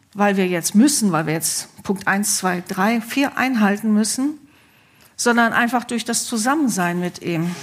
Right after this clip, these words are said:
Er möchte uns ja auch prägen, er möchte uns verändern, weil ich vorhin gesagt habe, auch heilen, dort, wo was,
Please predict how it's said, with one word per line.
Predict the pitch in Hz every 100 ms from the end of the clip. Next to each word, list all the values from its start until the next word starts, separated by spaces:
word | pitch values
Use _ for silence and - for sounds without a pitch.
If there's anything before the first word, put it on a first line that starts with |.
| - - _ _ _ - _ _ _ _ _ _ _ _ _ _ _ _ -
Er | 208
möchte | 214 277 - 214
uns | 214
ja | 220 202
auch | -
prägen, | 208 233 262 240 185
er | 170
möchte | 185 214 - -
uns | 196 190 - - - _ _ _
verändern, | - - 196 202 185 170 170 190 - - _ _ _ -
weil | 190
ich | 190 202
vorhin | - 214 247
gesagt | 233 190 202 214
habe, | 208 -
auch | 190 - - -
heilen, | 214 233 240 180 170 170 165 _ _ _ _ _ _ _ - -
dort, | 196 202 208 214
wo | 208
was, | 208 -